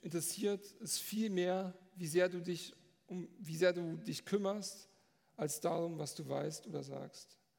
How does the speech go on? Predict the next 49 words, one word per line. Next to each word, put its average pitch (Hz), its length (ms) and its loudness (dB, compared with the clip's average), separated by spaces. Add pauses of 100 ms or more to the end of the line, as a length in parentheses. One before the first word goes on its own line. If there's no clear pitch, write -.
Als 165 200 -2
Menschen 190 320 0
viel 190 240 -2
wichtiger, 175 520 0
wie 165 80 -2
du 156 240 -2 (220)
ihnen 170 200 0
Liebe 196 260 0
entgegenbringst, 165 840 -2
als - 340 -4 (300)
wenn 160 120 0
du 151 80 -2
sagst, 160 300 0
„Ah, 156 140 -4
ich 123 140 -8
lieb 185 180 -2
dich - 160 -4
doch“, 160 180 -4
und 156 60 -8
dann 147 120 -6
bist 156 180 -8
du - 60 -6
nicht 147 200 -6
da. 175 160 0
Das 175 100 -4
ist - 40 -10
natürlich, 165 500 -4 (280)
dein 151 200 0
Handeln 185 260 2
ist 165 140 -6
viel 214 140 -2
entscheidender 175 520 0
als 165 160 -8
das, 160 180 -8
was 156 140 -6
du - 80 -10
sagst. 143 480 -6 (240)
Und - 80 -6
dein 160 180 2
Handeln 208 380 2
im 190 140 -4
Alltag, 208 480 0
diese 151 180 -4
kleinen 165 320 -2
Dinge, 160 260 -2 (440)
die 165 80 -2
sind 143 120 -6
viel 175 160 -6
entscheidender 156 640 0